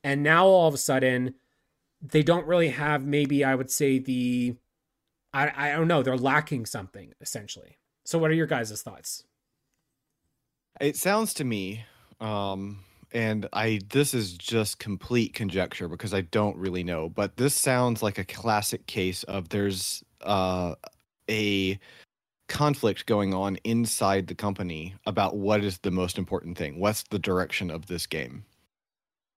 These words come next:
Speaker 1: Yeah.
Speaker 2: Um, because their money is not coming from the game.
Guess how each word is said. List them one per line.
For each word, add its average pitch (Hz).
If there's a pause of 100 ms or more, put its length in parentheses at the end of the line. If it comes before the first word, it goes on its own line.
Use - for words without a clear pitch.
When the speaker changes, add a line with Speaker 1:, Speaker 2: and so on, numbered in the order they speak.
(220)
Speaker 1:
Yeah. 95
Speaker 2:
Um, 87 (100)
because 127
their 165
money 147
is 104
not 110
coming 101
from 92
the 85
game. 85